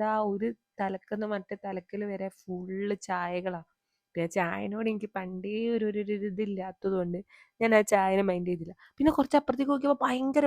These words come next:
ബഹളവും ഭയങ്കര തിരക്കും. നോക്കുമ്പോൾ ഉണ്ട് അവിടെ റോൾ ഐസ്ക്രീം ഉണ്ടാക്കുന്നത്. അപ്പൊ അതുകൊണ്ട് അവിടേക്കും അടുത്തില്ല.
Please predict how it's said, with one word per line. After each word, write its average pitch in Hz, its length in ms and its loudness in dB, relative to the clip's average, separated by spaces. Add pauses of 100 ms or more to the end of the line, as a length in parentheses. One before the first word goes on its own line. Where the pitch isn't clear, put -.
ബഹളവും 240 340 2
ഭയങ്കര 226 360 4
തിരക്കും. 196 320 -4
നോക്കുമ്പോൾ 190 400 -4
ഉണ്ട് 233 180 -2
അവിടെ 214 240 -2
റോൾ 170 200 4 (120)
ഐസ്ക്രീം 202 420 -4
ഉണ്ടാക്കുന്നത്. 160 440 -12 (680)
അപ്പൊ 180 200 -4
അതുകൊണ്ട് 175 260 0
അവിടേക്കും 170 400 0
അടുത്തില്ല. 165 320 -6